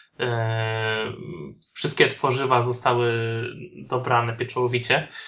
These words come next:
E, oprócz samej kierownicy w zestawie mamy skrzynię biegów. W G dwadzieścia pięć można ją wykorzystywać zarówno jako skrzynię biegów sekwencyjną,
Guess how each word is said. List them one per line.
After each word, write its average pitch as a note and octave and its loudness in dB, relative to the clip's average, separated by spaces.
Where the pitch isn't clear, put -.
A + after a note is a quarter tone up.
E, B2+ 0
oprócz E3 6
samej E3 4
kierownicy D3+ 6
w C3 -8
zestawie B2+ 0
mamy B2+ 2
skrzynię B2+ 0
biegów. C3 4
W C3 0
G D#3 8
dwadzieścia C#3 0
pięć C#3 0
można C3+ 4
ją B2+ 2
wykorzystywać C3 0
zarówno C3+ 2
jako C3+ 0
skrzynię D3 0
biegów C3+ 2
sekwencyjną, D3+ 2